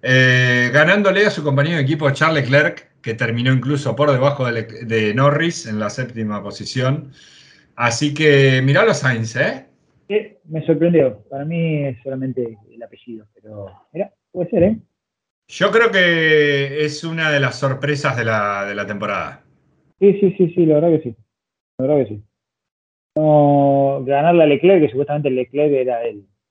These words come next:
Speaker 2: Leclerc fue el que reemplazó a Sebastián Vettel.
Speaker 1: Sí, sí, sí.
Speaker 2: Venía, venía con otra impronta, y la verdad es que,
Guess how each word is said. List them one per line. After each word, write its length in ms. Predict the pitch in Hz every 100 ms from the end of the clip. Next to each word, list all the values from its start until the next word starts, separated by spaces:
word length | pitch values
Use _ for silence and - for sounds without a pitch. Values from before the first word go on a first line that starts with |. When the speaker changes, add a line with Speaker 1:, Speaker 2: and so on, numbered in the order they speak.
| _ _ _ _ _ _ _ _
Speaker 2:
Leclerc 320 | 107 135 151 -
fue 140 | 143
el 80 | 131
que 80 | 120
reemplazó 580 | 120 117 117 110 151 143
a 80 | -
Sebastián 520 | 110 107 135 123 113
Vettel. 440 | 117 - 117 107 _ _ _ _ _ _ _ _ _ _ _ _ _ _
Speaker 1:
Sí, 360 | - - 131
sí, 160 | 113 117
sí. 260 | 160 104 - _ _ _
Speaker 2:
Venía, 260 | 156 156 135
venía 400 | 127 147 175 143
con 140 | 131
otra 180 | 151 135
impronta, 480 | 135 175 175 127 117
y 60 |
la 120 | 110 113
verdad 160 | 139
es 80 | 147
que, 360 | - 117 107